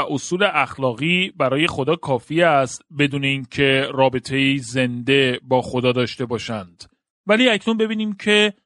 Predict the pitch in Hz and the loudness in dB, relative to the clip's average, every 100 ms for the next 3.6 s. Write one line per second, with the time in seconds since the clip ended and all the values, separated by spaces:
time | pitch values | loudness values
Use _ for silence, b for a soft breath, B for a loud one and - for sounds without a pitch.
0 | - 151 156 151 139 165 202 214 - 143 | -12 0 2 2 -2 -2 -2 -2 -2 0
1 | 156 190 170 123 123 131 123 113 131 - | 4 4 2 -2 0 0 0 -4 -6 -4
2 | 123 123 117 - 117 113 - 190 190 - | -8 -6 -10 -8 -8 -8 -6 -8 -6 -4
3 | 208 143 - - - | -4 -4 -10 -20 -20